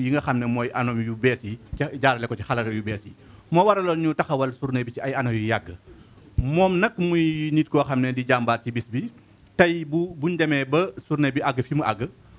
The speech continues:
moom moo am volonté bu, bu, bu mag boobu. Waaye nag ànd ak bokk yi, ñi nga xam ne ñoom la bokkal Serigne Touba, parce que biñ koy door,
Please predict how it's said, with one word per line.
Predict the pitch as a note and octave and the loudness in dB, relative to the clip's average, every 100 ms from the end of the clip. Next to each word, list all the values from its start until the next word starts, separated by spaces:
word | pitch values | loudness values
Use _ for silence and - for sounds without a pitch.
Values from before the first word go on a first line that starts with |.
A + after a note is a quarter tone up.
| - - | -6 -4
moom | A2+ A#2+ C3+ C3+ | -2 2 2 2
moo | B2+ | 0
am | A#2 A2 | 0 0
volonté | B2 A#2 A#2 | 0 0 -2
bu, | G#2+ | -4
bu, | G#2+ G#2+ A2 | -4 -4 -4
bu | G#2+ | -2
mag | G#2+ G#2+ | -4 -4
boobu. | G#2 - - _ - - | -6 -10 -16 _ -20 -8
Waaye | G#2 A2 | -4 -4
nag | C3 - | -4 -4
ànd | C3 C#3+ | -2 -2
ak | B2+ | -4
bokk | A#2 B2 G#2+ | -4 -2 -2
yi, | G2+ F#3+ - - - - | -4 -8 -12 -20 -18 -4
ñi | A2 | -2
nga | B2 | -2
xam | B2+ A#2 | -2 -2
ne | A2+ | -2
ñoom | A2 | -2
la | G#2+ | -2
bokkal | G#2+ G#2+ G2 | -4 -4 -6
Serigne | - G#2+ | -4 -6
Touba, | F#2+ F2 F2+ | -4 -8 -6
parce | B2 - | -6 -6
que | |
biñ | G#2+ A2+ | -8 -4
koy | A2 G2+ | -4 -2
door, | G2 G#2+ | -4 -6